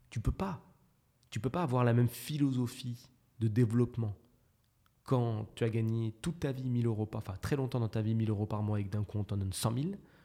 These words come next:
que lorsque t'as fait voler ton salaire, t'es allé chercher du mille, du mille deux, du mille trois, t'as monté un business, ça a pas marché, t'as réfléchi, tu t'es formé. Tu vois,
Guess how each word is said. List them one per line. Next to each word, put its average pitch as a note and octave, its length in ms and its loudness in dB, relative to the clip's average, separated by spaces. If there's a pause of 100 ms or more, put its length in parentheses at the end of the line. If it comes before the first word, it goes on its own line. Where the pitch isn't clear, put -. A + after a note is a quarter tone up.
(120)
que E3 240 2 (560)
lorsque B2 380 0 (560)
t'as F#2+ 120 -4
fait A#2 140 2
voler B2 220 4
ton B2+ 120 -2
salaire, A#2 400 -2
t'es G#2+ 120 -4
allé A2 120 -2
chercher A#2+ 300 -6
du A#2+ 140 -2
mille, A#2 240 -2
du G2+ 100 -4
mille B2 260 0
deux, A2+ 180 2
du G2+ 120 -6
mille B2 220 0
trois, G#2 360 -4
t'as - 60 -6
monté A2+ 240 -2
un B2 80 0
business, B2 380 -2
ça - 100 -8
a G2+ 40 -10
pas A#2+ 120 -4
marché, A#2+ 420 -4 (320)
t'as F2+ 120 -6
réfléchi, A#2+ 600 -4
tu - 120 -20
t'es G#2 140 -2
formé. A2 400 -4 (600)
Tu - 100 -6
vois, A#2 220 -2